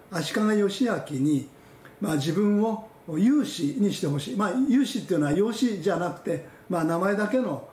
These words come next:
跡継ぎみたいなもんですが、えー、養子にしてほしいと運動したことがあったからなんですね。ですから、まあ、もしかしたら秀吉は現世、源姓の足利氏となって、まあ、征夷大将軍になろうとしたということも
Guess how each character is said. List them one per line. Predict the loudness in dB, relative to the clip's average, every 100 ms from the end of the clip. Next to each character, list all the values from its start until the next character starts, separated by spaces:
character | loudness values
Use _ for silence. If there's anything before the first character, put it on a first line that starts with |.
| -10
跡 | -4 -2 -2
継 | 0
ぎ | 2
み | 0
た | 0
い | -4
な | -2
も | -2
ん |
で | -4
す | -8 -10
が、 | -12 -16 -20 -16 -10
え |
ー、 | -2 0
養 | 2
子 | 0
に | 0 0
し |
て | -2
ほ | -4
し | -2 -2
い | -2
と | -4 -2 -2 -4 -12 0
運 | 2
動 | 2 0
し |
た | -2
こ | -2
と | -2 -2
が |
あ | -4
っ | -4
た | -4
か |
ら | -4
な | -6 -10
ん |
で | -12
す | -6
ね。 | -6 -6 -14 -20 -20 -20 -20 -20 -16 -4
で | -2
す | -2
か | -4
ら、 | -4 -8 -16 -20 -16 -6
ま | -2
あ、 |
も | -2
し | 0
か | -2
し | 0
た | 0
ら | 0
秀 | 0 0 -2
吉 | -2 -4
は | -6 -8 -20 -12 -2
現 | 0 0
世、 | 0 0 0
源 | 0 0 0 0 0 -2
姓 | -2 -2 0
の | 0 -2 -6 -18 -10
足 | -6 -6 -2
利 | 0 0
氏 | -2 -4
と | -2
な | 0 -2
っ | -4 -6
て、 | -2 -2 -6 -16 -18 -8
ま | -4
あ、 |
征 | 0 0
夷 | 2 -2 -2
大 | -2 -2
将 | 0 0 2
軍 | 0
に | 0 0
な | 0
ろ | 0 0
う |
と | -2 -6
し | -4
た | -2
と | 0 0
い | 0
う |
こ | -2 -2
と | 0
も | 0 -2 -6